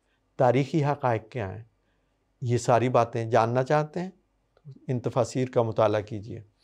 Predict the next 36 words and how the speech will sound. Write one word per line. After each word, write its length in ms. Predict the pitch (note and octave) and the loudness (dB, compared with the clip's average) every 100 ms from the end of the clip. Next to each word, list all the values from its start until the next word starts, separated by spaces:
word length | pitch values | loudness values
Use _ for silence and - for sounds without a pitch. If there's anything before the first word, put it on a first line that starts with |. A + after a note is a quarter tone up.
| _ _ _ - | _ _ _ 0
फिर 180 | C3+ C#3+ | 4 8
आप 200 | C#3 C3+ | 6 6
देखते 300 | C3 B2 B2+ | 2 2 2
हैं 180 | B2+ B2+ | 0 0
कि 260 | B2+ B2 A#2 A#2 _ _ _ _ _ | 0 2 0 -4 _ _ _ _ _
कुरान 220 | C3+ A#2+ A#2 | 2 2 4
यहूदियों 460 | A#2 A#2 A2 B2+ | 2 2 2 0
के 100 | B2 | 0
मुतालिक 440 | B2 A#2 A#2 A#2+ A#2+ | 0 4 4 4 2
अल्लाह 160 | A2+ | 2
ताला 140 | A2+ A#2 | 2 2
ने 80 | A#2 | 2
फरमाया 360 | A#2 A2+ A#2 | 0 2 2
कि 120 | A#2+ | 2
जब 160 | B2 A#2+ | 2 2
उन्होंने 280 | A#2+ A#2+ A#2+ | 2 -2 -2
अहद 220 | A#2+ B2 | 0 -2
को 120 | - B2 | -2 -2
तोड़ा 340 | A2+ A#2+ C#3+ G#2 _ _ _ _ _ - | 2 4 4 2 _ _ _ _ _ -6
तो 60 | B2+ | -2
हमने 260 | B2 A#2+ | 0 2
उन्हें 180 | B2 B2 | 0 0
कहा, 180 | A#2 B2 | 2 2
"कूनू 360 | B2+ B2+ B2 C3 | 2 0 0 -2
क़िरदतन 540 | C3 B2+ B2+ B2+ C3 A#2+ | 0 2 4 2 0 -4
ख़ासिईन, 600 | A#2+ G#2+ - G#2+ G2 G2+ _ _ _ _ _ _ - | -2 -2 -2 -10 -10 -12 _ _ _ _ _ _ -8
बंदर 360 | A#2+ C#3 D#3 E3+ | 0 4 6 8
बन 180 | D3+ | 6
जाओ।" 200 | G#2 F2+ G2 _ _ _ _ _ _ _ _ - | 2 -4 -6 _ _ _ _ _ _ _ _ -2
अब 120 | C3+ | 0
लोगों 300 | B2+ C3 C3 | 4 4 2
ने 100 | C3 | 0
अजीब 220 | B2 B2+ D3+ | 0 0 0
व 120 | C#3 | 0
गरीब 200 | B2+ C3 | 0 -2
किस्से 300 | - - B2 | -4 -6 -6